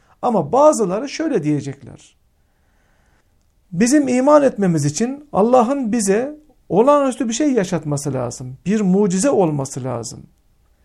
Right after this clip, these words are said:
Yani kimisi gökten dolu yağdırılmasını ister,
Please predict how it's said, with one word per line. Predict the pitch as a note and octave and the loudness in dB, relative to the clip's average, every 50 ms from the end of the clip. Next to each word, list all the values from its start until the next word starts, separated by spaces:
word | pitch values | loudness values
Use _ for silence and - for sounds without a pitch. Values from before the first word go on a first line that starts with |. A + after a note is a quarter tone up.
| _ _ _ _ | _ _ _ _
Yani | - C4+ C4 A3+ F#3 E3+ D#3 | 0 2 2 4 4 2 0
kimisi | - - C4 A#3+ G#3+ F3+ - - D3 D#3 - - - _ _ _ _ _ _ _ _ _ _ | -2 -2 0 0 0 0 0 0 -2 -2 -4 -8 -16 _ _ _ _ _ _ _ _ _ _
gökten | - A3+ A#3+ A#3 - A#3 G#3 F#3+ G3 G#3 A3 - _ _ _ _ _ _ _ _ _ _ _ _ F3+ | 2 4 4 4 2 0 0 0 0 -4 -8 -14 _ _ _ _ _ _ _ _ _ _ _ _ 0
dolu | A3+ B3+ B3 C4 A#3 | 2 2 2 2 2
yağdırılmasını | G3+ E3+ D#3 D3 B2+ D3 C#3+ C#3+ C#3 C3+ C#3 C3+ - C#3+ - | 2 2 2 0 0 -2 -2 -2 -2 -4 -6 -6 -6 -6 -6
ister, | D3 C#3+ - - - A3 A#3+ A3+ - - | -6 -6 -6 -4 -2 -2 -2 -2 -6 -14